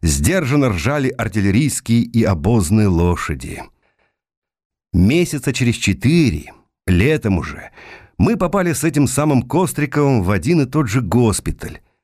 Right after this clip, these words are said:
недалеко от Люблина, в Лущеве. Оба мы были ранены в руку, лежали в одной палате и даже койки свои поставили рядом. «Ну, сознайся», —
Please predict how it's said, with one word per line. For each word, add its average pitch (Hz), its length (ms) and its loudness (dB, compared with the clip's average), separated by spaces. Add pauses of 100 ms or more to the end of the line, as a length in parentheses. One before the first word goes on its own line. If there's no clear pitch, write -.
(140)
недалеко 151 460 0
от 127 220 -2
Люблина, 82 680 0
в 101 160 0
Лущеве. 127 600 0 (800)
Оба 131 280 0
мы 104 120 2
были 107 200 2
ранены 104 420 2
в 85 60 -4
руку, 127 420 -2 (220)
лежали 110 480 2
в 87 100 0
одной 90 240 0
палате 135 500 -2
и 104 40 0
даже 127 320 0
койки 135 400 -2
свои 87 320 0
поставили 90 640 -2
рядом. 73 480 -4 (460)
«Ну, 85 240 2
сознайся», — 90 1160 -2